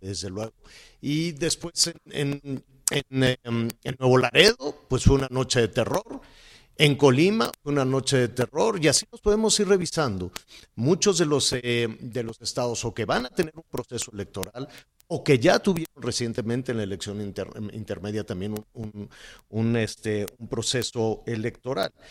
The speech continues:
Hay que recordar, y aquí hemos visto también con nuestros amigos de Etelec lo que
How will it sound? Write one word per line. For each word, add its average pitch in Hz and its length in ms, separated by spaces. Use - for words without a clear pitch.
Hay 127 280
que 131 260
recordar, 117 520
y 143 80
aquí 110 220
hemos 117 240
visto 113 340
también 107 360
con 110 160
nuestros - 360
amigos 101 360
de 98 260
Etelec 117 640
lo 107 220
que - 60